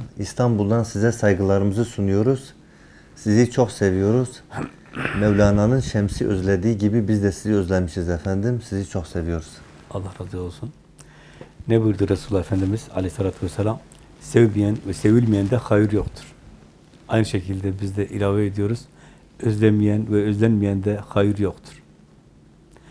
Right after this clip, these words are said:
Speaker 2: Bize kazandıracak olan sevgimizdir,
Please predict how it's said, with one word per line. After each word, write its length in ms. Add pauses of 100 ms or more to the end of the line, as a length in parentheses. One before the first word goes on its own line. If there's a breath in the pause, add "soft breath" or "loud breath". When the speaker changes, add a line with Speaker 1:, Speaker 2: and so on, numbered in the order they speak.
(460 loud breath)
Speaker 2:
Bize 220
kazandıracak 720
olan 280 (200)
sevgimizdir, 680